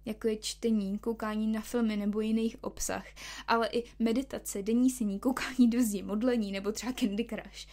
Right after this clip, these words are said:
Nezaškodí taky občas zajít do přírody. Prostě péče o naše nitro je klíčová, protože takhle můžeme zpracávat, co se nám přihodilo a těžkosti, co cítíme, a posilovat svoji mentální odolnost. A poslední bod je rozvoj naší osobnosti.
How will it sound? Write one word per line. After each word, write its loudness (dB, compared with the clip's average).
Nezaškodí 2
taky -4
občas -2
zajít 2
do 0
přírody. 0
Prostě -2
péče -2
o 0
naše -2
nitro 0
je 0
klíčová, -2
protože -4
takhle 0
můžeme 0
zpracávat, -4
co -12
se -6
nám -6
přihodilo -4
a -8
těžkosti, -6
co -10
cítíme, -4
a -4
posilovat -2
svoji -6
mentální -4
odolnost. -10
A -2
poslední 0
bod -2
je 0
rozvoj 0
naší -6
osobnosti. -8